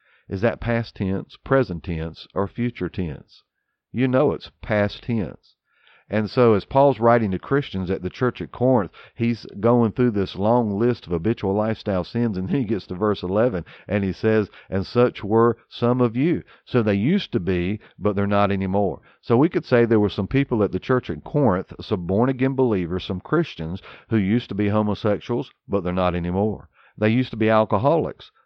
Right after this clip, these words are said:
but not anymore. They used to be drug addicts, but not anymore.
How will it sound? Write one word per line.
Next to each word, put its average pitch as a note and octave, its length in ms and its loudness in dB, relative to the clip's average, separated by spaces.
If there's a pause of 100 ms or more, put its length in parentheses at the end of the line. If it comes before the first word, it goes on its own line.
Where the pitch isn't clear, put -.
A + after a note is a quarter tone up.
(100)
but F2+ 160 -4
not F#2 240 0
anymore. F2+ 560 -4 (260)
They G2+ 140 2
used A#2+ 300 0
to B2+ 60 -2
be A2+ 140 2
drug A2 320 4
addicts, D2 400 -4 (240)
but F#2+ 180 -2
not F#2+ 220 2
anymore. F#2 560 -2